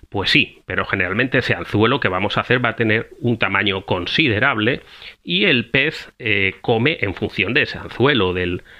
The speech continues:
del alimento que le vamos a presentar. Un anzuelo grande implica la captura de una especie grande. Esa especie grande, si ha llegado a ese tamaño,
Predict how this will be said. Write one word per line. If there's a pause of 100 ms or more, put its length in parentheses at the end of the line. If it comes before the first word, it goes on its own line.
(140)
del
alimento
que
le
vamos
a
presentar.
Un
anzuelo
grande
implica
la
captura
de
una
especie
grande. (460)
Esa
especie
grande,
si
ha
llegado
a
ese
tamaño,